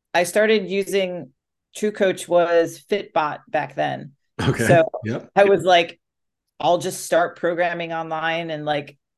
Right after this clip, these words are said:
Speaker 1: I mean, I don't even remember how we billed people back then. PayPal? I don't even know. Like, I just started offering it. And so I did half and half up until, like, twenty twenty was just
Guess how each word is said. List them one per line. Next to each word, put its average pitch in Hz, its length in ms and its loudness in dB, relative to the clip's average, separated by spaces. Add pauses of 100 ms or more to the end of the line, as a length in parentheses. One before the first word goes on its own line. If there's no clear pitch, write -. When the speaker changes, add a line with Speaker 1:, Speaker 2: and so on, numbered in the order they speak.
(160)
Speaker 1:
I 160 60 -4
mean, 160 240 -8
I 156 100 -2
don't 190 140 -4
even 180 240 -2
remember 156 340 -4
how 160 160 0
we 156 120 0
billed 151 340 -2
people 196 320 -4
back 202 240 0
then. 208 160 0
PayPal? 208 640 -4
I 175 80 -4
don't 180 100 -6
even 151 220 -8
know. 147 500 -6
Like, 147 320 -2 (600)
I 214 80 4
just 226 180 -2
started 240 280 4
offering 208 560 0
it. 160 320 0
And 170 320 -4 (200)
so - 140 -2
I 190 100 4
did 277 200 6
half 226 300 2
and 170 100 -2
half 180 480 0
up 185 160 -2
until, 170 540 -2
like, 170 200 -6
twenty 180 300 -6
twenty 165 360 -8
was 147 240 -12
just 147 180 -10